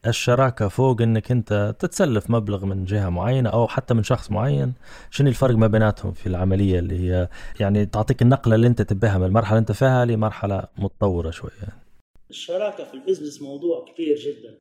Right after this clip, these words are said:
Speaker 2: الناس بصفة عامة يقولوا الشركة تركة ديما. مش العيب في الشراكة بقدر اختيار الشريك المناسب، اختيارك للشركاء واختيارك للناس اللي بيخدموا معاك أو اللي بتشارك معاهم، سواء الفلوس أو الجهد، مهم جدا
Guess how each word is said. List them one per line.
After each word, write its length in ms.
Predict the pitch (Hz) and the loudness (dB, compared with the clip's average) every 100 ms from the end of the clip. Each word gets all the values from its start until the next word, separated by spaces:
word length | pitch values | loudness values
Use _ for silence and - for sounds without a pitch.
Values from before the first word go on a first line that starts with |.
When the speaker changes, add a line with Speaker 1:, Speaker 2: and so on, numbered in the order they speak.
| _ | _
Speaker 2:
الناس 420 | 127 156 147 - | -8 -4 -4 -6
بصفة 280 | - - - | -16 -18 -16
عامة 300 | 123 165 151 | -14 -6 -4
يقولوا 240 | 147 175 151 | 0 2 0
الشركة 420 | - 175 165 147 | 0 -2 -2 -4
تركة 380 | 170 156 131 110 | -2 -2 -4 -12
ديما. 380 | 135 110 95 _ _ _ _ _ - | -10 -10 -12 _ _ _ _ _ -20
مش 240 | 147 208 | -12 -10
العيب 280 | 220 220 240 | -4 2 2
في 100 | - | 0
الشراكة 540 | 123 185 208 262 240 180 | -4 0 2 2 0 0
بقدر 400 | 185 262 247 185 185 180 175 170 - | 2 2 2 2 4 4 2 -2 -8
اختيار 480 | - - 214 262 | -12 -4 2 2
الشريك 440 | 247 - 196 196 190 | 2 2 4 4 2
المناسب، 520 | 151 156 151 - - _ _ | -2 -4 -6 -8 -18 _ _
اختيارك 500 | _ - 185 196 147 127 | _ -4 0 0 -4 -14
للشركاء 800 | - 143 131 - 180 175 160 - - | -16 -16 -16 -10 -6 -6 -8 -16 -20
واختيارك 560 | - - 143 165 - - | -20 -10 -4 -4 -6 -18
للناس 320 | 131 151 143 | -16 -16 -16
اللي 100 | 123 | -18
بيخدموا 340 | 147 127 123 | -18 -20 -20
معاك 300 | 127 165 165 - - _ _ _ - | -18 -14 -14 -16 -20 _ _ _ -12
أو 160 | 131 131 | -6 -6
اللي 200 | 123 123 | -6 -14
بتشارك 400 | - 175 - 139 | -10 -10 -10 -16
معاهم، 320 | 139 165 127 | -14 -14 -14
سواء 240 | - 143 - 120 | -16 -18 -18 -20
الفلوس 440 | - 165 185 127 | -8 2 2 0
أو 160 | - 131 | -10 -14
الجهد، 460 | 131 185 185 147 - - _ _ 147 | -4 -2 -2 -4 -16 -20 _ _ -10
مهم 600 | 156 202 170 139 131 _ | -8 -8 -8 -12 -18 _
جدا 520 | - 196 175 170 165 | -8 -8 -6 -10 -12